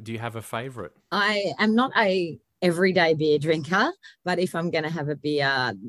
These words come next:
Speaker 2: our family is, are Corona drinkers. I hate saying that at this time. <laughs> Here I am. Corona is our beer of choice. Yes. Ah, that was interesting. Corona,
Speaker 1: Controversial.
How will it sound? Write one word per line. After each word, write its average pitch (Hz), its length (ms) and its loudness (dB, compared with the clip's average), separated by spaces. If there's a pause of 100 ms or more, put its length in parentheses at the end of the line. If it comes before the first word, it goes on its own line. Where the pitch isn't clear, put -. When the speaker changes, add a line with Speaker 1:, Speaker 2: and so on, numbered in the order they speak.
(120)
Speaker 2:
our 147 160 2
family 139 460 -4
is, 127 240 -6
are 143 120 2
Corona 143 420 -4
drinkers. 120 460 -6
I 147 140 -4
hate 185 320 -2
saying 262 340 2
that 226 160 6
at 156 100 -2
this 208 220 4
time. 262 420 6
<laughs> - 40 -2 (1300)
Here 339 160 6
I 320 140 6
am. 311 340 4 (520)
Corona 359 640 6
is 262 140 2
our 254 220 2
beer 269 280 0
of 208 240 -4
choice. 170 720 -6
Yes. 262 360 -2 (960)
Ah, 143 600 0
that - 100 -6
was 190 160 0
interesting. 220 440 -4
Corona, 294 180 -4
Speaker 1:
Controversial. 294 640 0